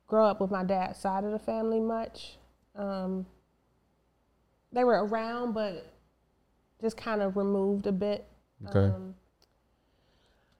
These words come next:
Speaker 1: so my mom had, had two brothers, and then one of her brothers had two,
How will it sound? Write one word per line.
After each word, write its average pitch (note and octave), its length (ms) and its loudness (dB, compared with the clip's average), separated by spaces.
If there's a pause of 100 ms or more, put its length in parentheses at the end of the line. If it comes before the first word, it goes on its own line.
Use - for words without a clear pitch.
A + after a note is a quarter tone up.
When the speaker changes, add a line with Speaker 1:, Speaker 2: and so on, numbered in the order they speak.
(2250)
Speaker 1:
so C4 140 4
my C4+ 100 4
mom C4+ 360 0
had, A#3+ 400 -4
had A#3 220 -4
two B3 160 -4
brothers, G#3 500 -2
and G3+ 120 -4
then G3+ 300 -2 (420)
one A3 220 0
of A3 60 -2
her G#3+ 60 0
brothers G3+ 300 0
had G3 220 0
two, G3 220 -2